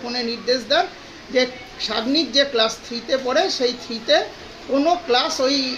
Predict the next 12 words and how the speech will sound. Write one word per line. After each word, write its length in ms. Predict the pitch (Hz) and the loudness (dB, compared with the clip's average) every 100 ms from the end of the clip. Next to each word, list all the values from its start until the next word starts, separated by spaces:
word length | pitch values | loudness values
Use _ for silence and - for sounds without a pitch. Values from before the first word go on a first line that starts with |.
| - | -2
ওই 220 | 233 262 | 0 2
ম্যাডামের 520 | 247 214 240 277 320 | 2 2 2 4 2
রাখতে 460 | 220 220 - - 247 | 2 -2 -4 2 2
না। 220 | 226 208 - - - - - - | 2 -2 -4 -14 -18 -16 -12 2
তো 140 | 302 | 2
সেই 380 | - 247 254 285 | 2 2 2 2
অনুযায়ী 400 | 285 302 311 320 | 0 2 4 4
আমি, 500 | 240 254 269 277 277 | 2 2 4 2 2
আমি 320 | 226 233 247 247 240 233 220 202 240 | -4 -4 0 0 -2 -2 -4 -4 -2
কোনো 220 | 247 269 | 0 0
ক্লাস 460 | 269 226 240 269 - | 0 2 2 0 -4
ক্লাস 260 | 240 240 | -2 -2